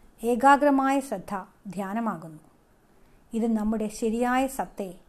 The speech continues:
തീർച്ചയായും നമ്മുടെ അവബോധത്തെ അറിയുന്നതിനും അനുഭവിക്കുന്നതിനും നമ്മെ സഹായിക്കുന്നു.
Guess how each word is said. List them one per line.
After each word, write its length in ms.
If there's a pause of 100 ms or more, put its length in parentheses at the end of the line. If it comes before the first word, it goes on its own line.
(460)
തീർച്ചയായും 680 (200)
നമ്മുടെ 360
അവബോധത്തെ 720 (160)
അറിയുന്നതിനും 680 (420)
അനുഭവിക്കുന്നതിനും 840 (120)
നമ്മെ 380
സഹായിക്കുന്നു. 580